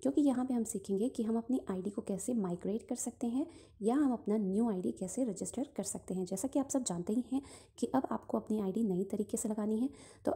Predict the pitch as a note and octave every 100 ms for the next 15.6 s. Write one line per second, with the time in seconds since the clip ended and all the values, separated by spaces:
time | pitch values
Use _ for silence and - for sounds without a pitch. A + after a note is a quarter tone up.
0 | A#3 - D4+ D4 C4+ C4+ C4 G3+ F#3 -
1 | G3 - C4+ - A3+ A3+ A3+ A#3 C#4 -
2 | - - C#4 C#4+ - G#3+ G#3 A3 F#3 F3+
3 | G3 G3+ A3 - G#3 - A#3+ C#4+ - -
4 | - G3+ G3+ - - B3+ A#3+ F3 - -
5 | G3+ G3 A3 C#4+ - - - A3 G#3 A3
6 | C4+ F#3+ A3+ A3+ E4+ - - - A3 -
7 | C3+ G#3 F#3+ G3+ - D4+ - - F#3 F3+
8 | F3+ F3+ F3+ - G3 C#4 C4+ - G#3 C4
9 | C#4+ - F#3+ F3+ - A#3+ - B3 B3 C4+
10 | - - - B3 B3+ A#3+ F#3+ F#3 A3+ A3+
11 | - F#3 A3+ A#3 A#3 A3+ - B3+ G#3 G3+
12 | G#3+ - G#3+ G3+ F#3+ - A3 G#3+ G#3+ A3+
13 | A#3+ B3+ - - - - B3+ A#3+ F#3+ G#3
14 | B3 A#3+ A#3+ A3 F#3 F#3+ A3 B3 A3 G#3
15 | G3+ F#3+ G#3 - G#3